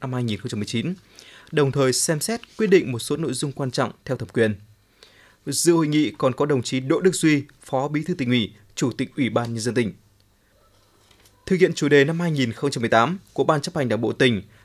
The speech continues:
là đẩy mạnh cải cách hành chính, tập trung sắp xếp tổ chức bộ máy và tinh giản biên chế, hệ thống chính trị, tăng cường thu hút đầu tư, tập trung nguồn lực xây dựng hạ tầng kinh tế xã hội, trọng tâm là hạ tầng giao thông.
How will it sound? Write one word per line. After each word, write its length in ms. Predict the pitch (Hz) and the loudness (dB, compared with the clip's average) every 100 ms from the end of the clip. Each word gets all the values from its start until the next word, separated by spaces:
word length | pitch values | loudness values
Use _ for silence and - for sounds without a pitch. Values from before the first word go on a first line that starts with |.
| - | -4
là 220 | 156 151 | 0 2
đẩy 180 | 147 127 | 2 2
mạnh 240 | 120 127 127 | 2 0 -2
cải 120 | 139 | -4
cách 160 | 123 185 | -4 -4
hành 140 | 143 | -4
chính, 280 | 120 127 180 - _ _ - | -2 -2 -4 -10 _ _ -2
tập 140 | 143 - | -2 0
trung 220 | 127 135 | 0 0
sắp 200 | - 208 | -4 -4
xếp 200 | - 247 _ | -4 -4 _
tổ 100 | 147 | -4
chức 200 | 123 185 | -2 -2
bộ 100 | - | -2
máy 280 | 117 113 131 - | 0 0 0 -4
và 120 | 123 | -4
tinh 180 | 139 123 | -2 -2
giản 200 | 113 110 | -2 -2
biên 100 | 113 | 0
chế, 280 | 117 139 196 _ - | 2 0 -2 _ -2
hệ 160 | 139 | -2
thống 180 | - 123 | 0 -6
chính 120 | 131 | -4
trị, 280 | 143 156 - - _ _ _ - | 0 2 0 -8 _ _ _ -2
tăng 160 | 185 | -2
cường 200 | 175 127 | 0 -2
thu 80 | 143 | 0
hút 80 | 170 | 0
đầu 120 | 117 | 0
tư, 300 | - 147 139 - _ - | 2 2 2 -2 _ -2
tập 120 | 160 | -2
trung 140 | - 190 | 0 0
nguồn 200 | 143 120 | 0 0
lực 140 | 113 | -2
xây 160 | - 147 | -2 -4
dựng 140 | - | -4
hạ 100 | 123 | -6
tầng 300 | - 123 107 | -2 0 0
kinh 180 | - 123 | -4 -2
tế 100 | 123 | -2
xã 180 | 139 175 | 2 6
hội, 160 | 143 - _ _ _ - | 4 4 _ _ _ -2
trọng 220 | 180 139 | -2 0
tâm 220 | 156 147 | 0 0
là 120 | 123 | -2
hạ 100 | 123 | -4
tầng 260 | - 113 104 | -2 -4 0
giao 120 | 113 | 0
thông. 260 | 139 123 | 4 4